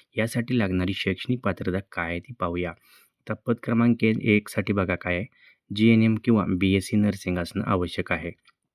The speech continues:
पद क्रमांक दोनसाठी बीएससी प्लस डिप्लोमा, हिमोडायलिसिस प्लस अनुभव असणं आवश्यक आहे. पद क्रमांक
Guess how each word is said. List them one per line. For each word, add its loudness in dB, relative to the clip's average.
पद 2
क्रमांक 0
दोनसाठी 2
बीएससी 2
प्लस -4
डिप्लोमा, 0
हिमोडायलिसिस 0
प्लस -6
अनुभव 0
असणं -2
आवश्यक -4
आहे. -6
पद -2
क्रमांक 0